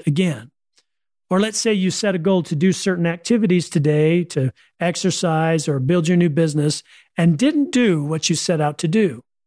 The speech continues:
As a result, you start going down the path of your usual negative thought pattern, such as, "I'm a failure," or, "I can't seem to do what I set out to do."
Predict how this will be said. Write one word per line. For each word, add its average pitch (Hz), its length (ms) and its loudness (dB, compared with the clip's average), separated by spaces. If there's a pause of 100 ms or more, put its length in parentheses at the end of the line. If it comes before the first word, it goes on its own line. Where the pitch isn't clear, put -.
(420)
As 170 180 -4
a 220 60 0
result, 220 460 -2
you 165 60 -6
start 165 320 -4
going 180 340 0
down 185 400 0
the 240 100 2
path 180 500 -4
of 151 140 0
your 151 120 4
usual 180 500 2
negative 160 600 0
thought 202 340 -4
pattern, 143 460 -2 (240)
such 170 340 -2
as, 151 240 -2
"I'm 190 120 2
a 214 60 2
failure," 175 720 0 (360)
or, 151 120 0
"I 180 100 -2
can't 208 260 -4
seem 208 220 0
to 196 80 0
do 196 180 2
what 190 140 2
I 175 80 0
set 180 220 -2
out 180 200 -2
to 165 100 -4
do." 139 300 -8